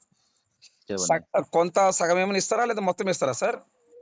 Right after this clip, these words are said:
Speaker 1: ఆహా, లేదు, మొత్తం, మొత్తం ఇచ్చేస్తారండి
Speaker 2: అది
Speaker 1: ఒకేసారి.
Speaker 2: ఇస్తే మొత్తం ఒకటే పెట్టేస్తారు.
Speaker 1: ఉం,
Speaker 2: ఓకే
Speaker 1: ఇస్తారు.
Speaker 2: సార్, ఇప్పుడు ఈ అరవై ఎకరాల్లో బోర్లు ఏమైనా ఉన్నాయా సార్?
Speaker 1: ఉం, రెండు బోర్లు ఉందండి.
Speaker 2: ఎన్ని ఇంచులు వస్తుంది సార్ ఒక, ఒక బోరు సార్?
Speaker 1: ఉం?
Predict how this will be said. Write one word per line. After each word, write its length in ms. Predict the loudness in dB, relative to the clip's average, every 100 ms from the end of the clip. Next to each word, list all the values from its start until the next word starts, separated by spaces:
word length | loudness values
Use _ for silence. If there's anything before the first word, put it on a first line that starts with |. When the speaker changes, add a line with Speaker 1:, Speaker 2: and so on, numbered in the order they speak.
| _ _ -14
Speaker 1:
ఆహా, 160 | -4 -2
లేదు, 140 | 0
మొత్తం, 560 | 0 0 -2 -2 -2 -2
మొత్తం 220 | -6 -8
ఇచ్చేస్తారండి 480 | -6 -4 -4 -8 -10
Speaker 2:
అది 80 | 0
Speaker 1:
ఒకేసారి. 200 | 0 2
Speaker 2:
ఇస్తే 220 | -2 0
మొత్తం 340 | 0 0 2 2
ఒకటే 180 | 2 0
పెట్టేస్తారు. 520 | -2 -2 -2 -4 -6 -16 -20 -20 -18 -10
Speaker 1:
ఉం, 360 | -10 -10 -12 -18 -10 -6
Speaker 2:
ఓకే 160 | -4
Speaker 1:
ఇస్తారు. 40 | -2
Speaker 2:
సార్, 180 | -2 -4
ఇప్పుడు 280 | -6 -2 0
ఈ 240 | 2 2 0
అరవై 260 | 0 0
ఎకరాల్లో 880 | -2 2 2 2 2 2 2 2 0 -2
బోర్లు 300 | 0 2 2
ఏమైనా 160 | 2
ఉన్నాయా 180 | 4 2
సార్? 240 | 2 0 -2 -8 _ _ _ -8
Speaker 1:
ఉం, 200 | -4 0
రెండు 180 | 0 0
బోర్లు 320 | 2 0 0
ఉందండి. 360 | -6 -6 -8 -8 -8 -12 _
Speaker 2:
ఎన్ని 180 | -4 -2
ఇంచులు 160 | -2 -2
వస్తుంది 180 | -4 -2
సార్ 120 | 0
ఒక, 280 | 2 0 -2
ఒక 480 | -2 0 0 -2
బోరు 140 | 0 0
సార్? 220 | 0 -6 -6 _ _ _ _ _ _ -8
Speaker 1:
ఉం? 280 | -6 -4